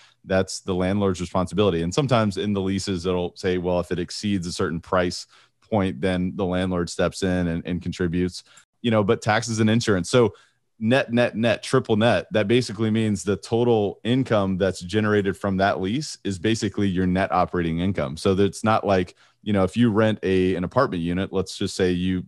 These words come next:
generate ten thousand dollars a year from that one particular apartment, you're going to have expenses, whether it's utilities, whether it's property insurance, taxes, um, property management, and so forth. And so when you're looking at a net operating income from that asset,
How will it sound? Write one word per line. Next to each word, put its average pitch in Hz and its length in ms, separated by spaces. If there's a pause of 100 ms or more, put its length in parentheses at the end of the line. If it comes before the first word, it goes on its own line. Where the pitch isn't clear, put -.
(240)
generate 98 460
ten 101 180
thousand 87 300
dollars 87 320
a 80 60
year 87 360
from 87 280
that 90 280 (280)
one 107 260
particular 98 520
apartment, 90 480 (280)
you're 127 140
going 131 160
to 107 40
have 101 220
expenses, 90 560
whether 85 240
it's - 160
utilities, 90 800 (320)
whether 90 200
it's 82 120
property 92 440
insurance, 87 440
taxes, 82 800 (300)
um, 78 220
property 98 360
management, 85 520
and 80 100
so 135 140
forth. 95 320 (320)
And 104 100
so 104 360 (560)
when 107 180
you're 113 140
looking 107 260
at 98 100
a 92 60
net 98 180
operating 95 380
income 95 340
from 90 160
that 87 160
asset, 104 400